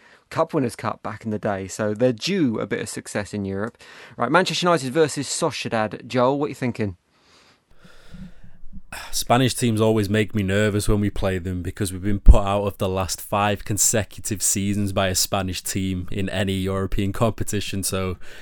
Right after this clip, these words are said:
Speaker 2: we, they seem to be our Achilles heel every single season, but Real Sociedad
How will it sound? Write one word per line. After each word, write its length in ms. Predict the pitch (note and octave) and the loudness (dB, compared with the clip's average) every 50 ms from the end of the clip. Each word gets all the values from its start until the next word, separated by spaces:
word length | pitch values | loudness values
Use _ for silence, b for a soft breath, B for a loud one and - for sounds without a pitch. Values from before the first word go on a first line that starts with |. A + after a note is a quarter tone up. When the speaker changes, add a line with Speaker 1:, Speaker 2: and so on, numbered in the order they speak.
| B B B B B | B B B B B
Speaker 2:
we, 160 | - A2+ A2 | 2 2 2
they 460 | G#2+ - C#3+ D3 - B2 A2 G#2+ A#2 | 2 2 -2 -2 -2 -4 0 0 2
seem 180 | G#2+ - C#3 C3+ | 4 4 4 4
to 140 | - B2+ G#2+ | 4 2 2
be 120 | B2 A#2 | 2 4
our 220 | A2+ A2 A2 G#2+ | 4 4 4 4
Achilles 460 | G2+ G2 - - A#2+ A2 G#2+ G2 - - | 2 0 -2 -4 -2 -2 0 -2 0 0
heel 280 | A2 A2+ A2+ A2 G#2+ | 0 0 0 0 0
every 280 | G2+ G#2 G2+ F2+ G2+ F#2+ | 0 0 0 0 0 -2
single 320 | - G#2 G#2 G2+ G2 F#2+ | 0 0 0 0 0 0
season, 540 | - - - A2 G#2 G2+ G2 F#2 G2 F#2 F2 | 0 0 0 0 0 0 0 -2 -2 -2 2
but 220 | - - F2+ F2 - B B B B B B | 2 2 0 0 -6 B B B B B B
Real 200 | - G#2+ G2+ G2 | 2 4 4 4
Sociedad 840 | F#2+ - G#2+ F#2+ - - G#2 F#2+ F2+ F2+ F2+ F2+ F2+ F2 F2 F2+ | 4 2 0 2 0 0 0 -2 -2 -2 -2 -2 -2 -4 -6 -8